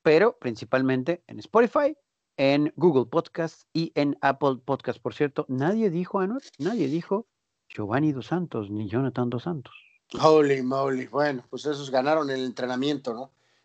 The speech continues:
Speaker 2: Y
Speaker 1: De-,
Speaker 2: obviamente
Speaker 1: bueno, sí.
Speaker 2: y afuera de los partidos, ¿no? Pero en fin,
Speaker 1: Y mención
Speaker 2: amigos,
Speaker 1: honorífica a Santiago Fernández, ¿no? Que se fue a probar al Barcelona.
Speaker 2: Santo Dios, Santiago Fernández. En fin, amigos, síganos, por favor, cadenanoticias punto com diagonal deportes. Esa es la página de Grupo Cadena.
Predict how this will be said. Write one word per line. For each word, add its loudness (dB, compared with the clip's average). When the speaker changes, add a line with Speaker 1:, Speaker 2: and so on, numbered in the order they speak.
Speaker 2:
Y 2
Speaker 1:
De-, 4
Speaker 2:
obviamente 6
Speaker 1:
bueno, 2
sí. -4
Speaker 2:
y 0
afuera 4
de -4
los -6
partidos, -4
¿no? -8
Pero 0
en -4
fin, 0
Speaker 1:
Y 2
mención 8
Speaker 2:
amigos, 10
Speaker 1:
honorífica 8
a 6
Santiago 4
Fernández, 2
¿no? 0
Que -10
se -2
fue 2
a 2
probar 4
al -6
Barcelona. -6
Speaker 2:
Santo 0
Dios, -10
Santiago -6
Fernández. -4
En -4
fin, 2
amigos, 6
síganos, 4
por 0
favor, 4
cadenanoticias -2
punto -6
com -4
diagonal 0
deportes. -2
Esa -10
es -14
la -4
página -2
de -4
Grupo -4
Cadena. 4